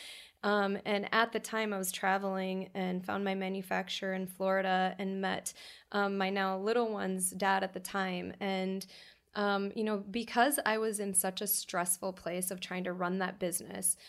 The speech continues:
and launch this new product line, traveling, speaking,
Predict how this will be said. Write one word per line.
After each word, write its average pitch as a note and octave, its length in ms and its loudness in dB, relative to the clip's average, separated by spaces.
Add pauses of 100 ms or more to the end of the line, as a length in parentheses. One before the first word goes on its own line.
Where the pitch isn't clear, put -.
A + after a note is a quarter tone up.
(240)
and F#3 480 2
launch G3 540 2
this F#3+ 240 -2
new F#3+ 160 -2
product F3 560 -2
line, F#3+ 400 -10
traveling, F#3+ 720 2
speaking, F#3 800 0